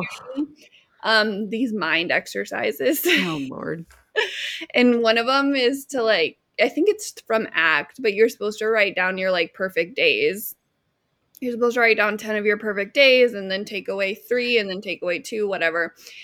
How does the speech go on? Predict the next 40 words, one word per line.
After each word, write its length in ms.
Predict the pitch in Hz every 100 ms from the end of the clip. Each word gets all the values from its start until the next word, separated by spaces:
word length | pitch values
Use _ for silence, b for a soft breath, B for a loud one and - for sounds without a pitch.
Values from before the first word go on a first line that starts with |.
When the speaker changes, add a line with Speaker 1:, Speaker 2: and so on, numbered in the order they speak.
| B B -
Speaker 1:
And 220 | 240 233
my 140 | 220 233
perfect 360 | 226 226 220
day 200 | 220 214
is 120 | 202 202
literally 460 | 180 190 185 196
laying 320 | 185 165 175
in 80 | 170
the 80 | 175
house 260 | 185 165 -
doing 280 | 175 131
nothing 460 | 143 190 208 233 247
with 180 | 220 220 -
everyone 540 | 214 233 208 214 202
home, 320 | 226 170 202
so 120 | 247 214
I 120 | 202
know 160 | 190
exactly 600 | 170 220 202 120 - 214
where 200 | 202 196
they 160 | 196 196
are 240 | 143 175
at 100 | 202
all 180 | - 180
times. 380 | 180 185 196 247
And 80 | 247
if 100 | 240
we're 100 | 226
all 260 | - 208 247
in 120 | 285
the 80 | 285
same 320 | 247 214 220
bed 200 | - 180
together, 460 | 247 247 254 277 277
like, 220 | 254 -
that 200 | 175 -
makes 240 | - -
it 120 | 202
even 340 | 185 170 175 190
perfect. 380 | 180 - -